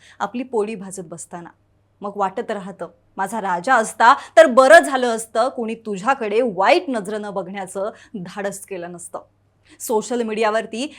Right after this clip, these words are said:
एका सुदर्शन वलेकर नावाच्या मित्राने लिहिलेले हे शब्द. हे शब्द जरी ऐकले तरी आपल्या सुसंस्कृत आणि पुरोगामी महाराष्ट्रात नेमकं चाललंय तरी काय असं वाटल्याशिवाय राहत नाही.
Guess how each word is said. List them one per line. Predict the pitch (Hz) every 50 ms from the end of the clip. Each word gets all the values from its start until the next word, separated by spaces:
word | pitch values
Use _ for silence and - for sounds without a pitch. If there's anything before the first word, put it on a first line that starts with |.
| -
एका | 269 262 302 302
सुदर्शन | 302 - 277 240 254 277 294 277 - 311 311 311 254
वलेकर | 208 208 208 214 214 214 220 220 247 240
नावाच्या | 226 202 185 190 190 185 208 233
मित्राने | 226 202 185 185 - 202 208 208 214 220 214 196
लिहिलेले | 185 156 170 175 175 165 170 185 208 _ -
हे | 196
शब्द. | 185 - 175 170 - 170 - - _ _ _ _ _ _ -
हे | 240 226
शब्द | - - 202 196 190 180 233
जरी | 247 208 214 208 226
ऐकले | 220 190 190 185 190 196 185 214 - - - - - -
तरी | 254 240 254
आपल्या | 214 202 - 202 196 190 240
सुसंस्कृत | - - - 262 294 311 302 - 208 196 190 190 - 196 196 202 220
आणि | 226 202 220
पुरोगामी | 196 - 202 190 190 233 269 277 262 277 294
महाराष्ट्रात | 277 226 196 185 170 208 208 202 202 190 - - 202 226 269 262 - - 381 285
नेमकं | 302 311 302 339 349
चाललंय | 349 349 330 262 294 320 349 403 381 - 277
तरी | 233 247 233
काय | - - 190 180 185 208 196
असं | 185 - 233 196
वाटल्याशिवाय | 180 190 190 190 214 269 277 269 269 247 233 226 226
राहत | 196 180 170 202 190 190 -
नाही. | 170 -